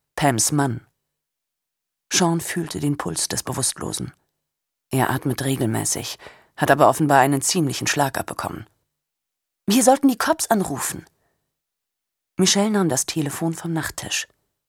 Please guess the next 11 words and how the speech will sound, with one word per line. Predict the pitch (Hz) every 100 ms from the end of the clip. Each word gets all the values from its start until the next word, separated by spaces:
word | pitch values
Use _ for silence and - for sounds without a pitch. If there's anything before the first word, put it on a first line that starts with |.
| _
„Mist, | 226 277 - - - - _
die | 202
Leitung | 214 240 240
ist | 220 -
tot. | - - - - - - _ _ -
Sie | 226
müssen | 254 277
die | 277
Kabel | 240 330 381
durchgeschnitten | 190 - - 170 156 151
haben.“ | 156 135 120